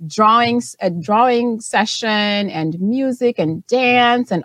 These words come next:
all of that is just like this mishmash of awesomeness. And it's just, it's tied to the magazine. So anyone that, that attends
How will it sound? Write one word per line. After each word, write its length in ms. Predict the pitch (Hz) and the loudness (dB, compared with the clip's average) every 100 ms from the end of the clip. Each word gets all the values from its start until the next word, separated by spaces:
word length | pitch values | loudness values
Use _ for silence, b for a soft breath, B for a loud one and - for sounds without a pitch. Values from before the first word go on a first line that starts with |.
| - | 2
all 200 | 214 233 | 2 2
of 140 | 220 | 0
that 340 | 202 185 175 - | 2 2 2 0
is 120 | 185 | -6
just 320 | - 190 - | -4 -6 0
like 240 | 202 175 170 | 0 2 0
this 240 | 160 - | -2 -2
mishmash 720 | 180 180 - 190 165 156 - | -2 -2 -2 -2 0 0 -2
of 180 | 160 - | -6 -6
awesomeness. 800 | 180 156 - 202 214 233 247 - b b b b - | -4 -4 -4 -4 -2 -4 -6 -12 b b b b -2
And 140 | 220 | 2
it's 160 | 208 208 | 2 2
just, 220 | 214 214 | -2 0
it's 140 | 220 - | -2 -4
tied 480 | - 190 180 185 185 | -4 2 4 2 -2
to 420 | - - 170 160 | -8 -4 -2 0
the 140 | 156 | 0
magazine. 720 | 156 147 151 160 147 147 156 | -2 -4 -6 -8 -8 -8 -8
So 300 | 156 - 160 | -6 0 0
anyone 440 | 147 170 175 165 165 | 2 0 0 0 0
that, 140 | 156 - _ | -2 -4 _
that 220 | - 165 - | -2 -2 -4
attends 920 | - 156 - - 214 202 180 170 - | -8 -8 -10 0 2 4 4 0 -4